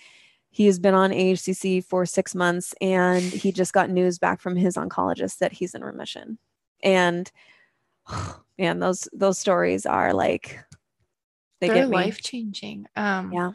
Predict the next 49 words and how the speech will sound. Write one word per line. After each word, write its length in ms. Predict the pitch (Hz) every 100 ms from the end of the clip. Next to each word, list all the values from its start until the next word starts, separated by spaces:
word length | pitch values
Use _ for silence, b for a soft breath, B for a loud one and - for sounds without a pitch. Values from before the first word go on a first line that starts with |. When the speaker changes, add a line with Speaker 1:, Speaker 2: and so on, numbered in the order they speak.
| -
Speaker 2:
that's 340 | 196 185 185
why 80 | 190
you 140 | 185 185
do 160 | 196
what 120 | 202
you 120 | 180 170
do. 340 | 175 170 180 - _ _ b b
Speaker 1:
Mm-hmm. 280 | 202 190 202
Speaker 2:
Dang, 540 | 185 180 202 196 190 226
that's 300 | 233 226 -
so, 560 | - 214 220 214 214 - B B B B B -
and, 340 | 254 233 220 - _ -
you 100 | 240
know, 120 | 233
that's 300 | 269 359 -
priceless. 800 | - - 180 175 - 180 180 -
You 100 | 214
know, 380 | 202 196 190 -
um, 460 | 196 180 175 180 196
when 180 | - 220
you 100 | 214
find 340 | 202 196 185 190
something 440 | 208 202 202 202
that 200 | 180 -
can 180 | - 190 -
impact 960 | 175 175 - - 160 170 226 - - _ _ _ _ _ _ _ _ _
a 100 | -
life 500 | 180 160 175 220 -
that 220 | - 180 110
much, 380 | 170 180 -
like, 220 | 196 190 -
I 80 | 247
mean, 140 | 269
that's 220 | 285 294
not 140 | 285 247
just 220 | - 180
his, 220 | 214 208
it's 160 | 185 -
his 180 | 175 -
family, 480 | - 180 196 202 170
you 160 | 196
know, 140 | 175 170
they 160 | 175
get 160 | 180 165
more 140 | 196
time 360 | - - 262 247
with 180 | 233 233
him 360 | 226 220 214
and 260 | 208 156